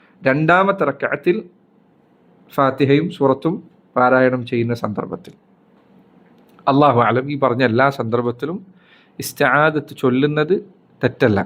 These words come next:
സുന്നത്താണ്. ചില ആളുകൾ പറഞ്ഞു നിസ്കാരത്തിൽ, നിസ്കാരത്തിന് പുറത്ത് ഖുർആൻ ഓതുമ്പോൾ ബിസ്-, "അഊദു ബില്ലാഹി മിനശ് ശൈത്വാനിർ റജീം" എന്ന് ചൊല്ലണം, അത് സംശയമല്ല.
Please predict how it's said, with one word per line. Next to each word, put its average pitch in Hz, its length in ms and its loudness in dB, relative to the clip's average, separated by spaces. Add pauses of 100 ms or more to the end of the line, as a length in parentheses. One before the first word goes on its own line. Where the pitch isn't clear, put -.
(600)
സുന്നത്താണ്. 131 500 2 (1040)
ചില 190 140 4
ആളുകൾ 160 320 2
പറഞ്ഞു 165 340 2 (320)
നിസ്കാരത്തിൽ, 185 680 2 (1700)
നിസ്കാരത്തിന് 139 380 0
പുറത്ത് 147 280 0
ഖുർആൻ 156 300 4
ഓതുമ്പോൾ 165 280 -2
ബിസ്-, - 260 -8
"അഊദു 139 280 0
ബില്ലാഹി 139 220 4
മിനശ് 131 140 -8
ശൈത്വാനിർ 120 240 -2
റജീം" 127 220 -4
എന്ന് 147 160 -8
ചൊല്ലണം, 151 420 -2
അത് - 140 -8
സംശയമല്ല. 151 480 0